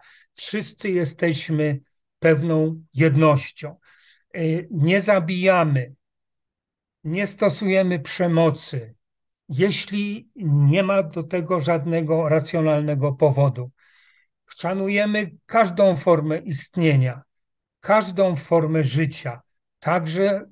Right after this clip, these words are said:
e, w postaci zwierząt, świata przyrody, świata roślin.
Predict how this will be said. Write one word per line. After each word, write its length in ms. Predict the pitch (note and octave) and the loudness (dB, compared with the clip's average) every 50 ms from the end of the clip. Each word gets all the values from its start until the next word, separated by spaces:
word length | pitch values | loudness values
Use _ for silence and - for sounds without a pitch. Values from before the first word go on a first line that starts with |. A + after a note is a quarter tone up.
| _ _ - | _ _ -6
e, 320 | A#3 F3 E3 D#3+ D#3 D3+ | -2 0 2 2 2 2
w 340 | C3+ - - - - - _ _ _ | 0 -4 -6 -12 -20 -20 _ _ _
postaci 520 | - F3+ C#3+ - - E3+ E3 - - - | -2 -2 -2 0 0 -2 -2 -2 -2 -2
zwierząt, 760 | C3+ B2+ C3+ B2+ E3 F3 E3+ D3+ C3+ D#3+ D#3 D#3 D3 C3+ - _ _ _ _ _ _ _ _ - | 0 0 2 2 4 2 2 2 2 0 0 0 -2 -6 -8 _ _ _ _ _ _ _ _ -16
świata 480 | - - - F3+ D#3+ D#3 C3+ D#3+ D#3+ | -14 -6 -2 0 0 0 0 0 -2
przyrody, 840 | C#3 - - - F3+ E3 D3+ F3 F3+ F3+ E3 C#3+ C#3+ D3+ D3 C#3 C#3 _ _ | -2 -4 -4 -2 0 2 4 4 4 4 2 0 -2 -2 -4 -4 -6 _ _
świata 540 | _ - - - - F#3+ F3+ - - F3+ F#3 | _ -16 -14 -6 -2 -2 0 2 2 2 4
roślin. 720 | F#3 G3 G3 F#3+ D#3 - - - - - D3+ C#3 A#2+ A2 | 6 6 6 4 4 0 -6 -10 -8 -6 -4 -4 -4 -6